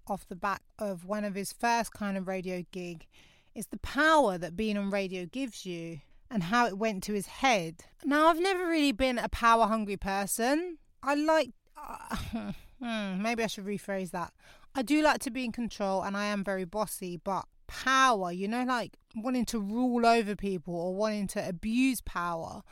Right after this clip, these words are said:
I've never been that type of person, but I definitely think when I was at Represent and I was doing the lunchtime show,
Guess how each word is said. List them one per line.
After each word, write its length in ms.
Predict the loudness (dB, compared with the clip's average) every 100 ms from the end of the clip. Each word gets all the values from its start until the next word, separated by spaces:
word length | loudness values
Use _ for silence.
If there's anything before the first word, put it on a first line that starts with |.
| -20 -20 -10
I've 120 | -6
never 260 | -2 -2 -2
been 160 | -4
that 240 | -4 -6 -4
type 240 | -4 -4
of 80 | -8
person, 540 | -4 -2 -2 -6 -8 -2
but 240 | 0 0 -4 _ _ _ -6
I 100 | -6
definitely 560 | 2 0 0 -4 -4 -2
think 320 | -4 -4 -6
when 220 | -4 -2
I 100 | -2
was 100 | -2
at 100 | -4
Represent 760 | -2 -2 -2 -6 -4 -6 -8 -12 _ _ _ _ _
and 140 | -6
I 120 | -2
was 120 | -2 -2
doing 180 | -4
the 80 | -2
lunchtime 560 | -2 -2 -4 -8 -6 -6
show, 460 | -6 -6 -4 -6